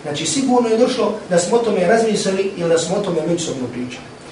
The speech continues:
Međutim, vidite ovdje, znači, ovdje imamo definiciju. Ja neću reći samo definiciju, jer islamski učenjaci su davali definicije stida. Znači, on ukratko defi-, e, stid je to i to.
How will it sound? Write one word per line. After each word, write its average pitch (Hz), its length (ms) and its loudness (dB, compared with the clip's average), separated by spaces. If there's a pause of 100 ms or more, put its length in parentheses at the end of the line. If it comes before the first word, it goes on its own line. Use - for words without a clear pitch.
(120)
Međutim, 185 380 -2
vidite 180 360 -4
ovdje, 170 300 2 (300)
znači, 151 260 0
ovdje 214 200 2
imamo 180 260 0
definiciju. 147 640 -2 (360)
Ja 139 60 -2
neću 185 240 -2
reći 180 120 -2
samo 185 160 0
definiciju, 156 560 -2 (680)
jer 165 100 -2
islamski 180 440 0
učenjaci 185 340 0
su 165 120 -6
davali 185 400 8
definicije 151 520 -2
stida. 123 300 -6 (220)
Znači, 151 260 0
on 196 140 2
ukratko 160 320 -2
defi-, - 920 0
e, 156 40 6
stid 190 300 2
je 180 120 2
to 180 120 2
i 180 160 0
to. - 140 -2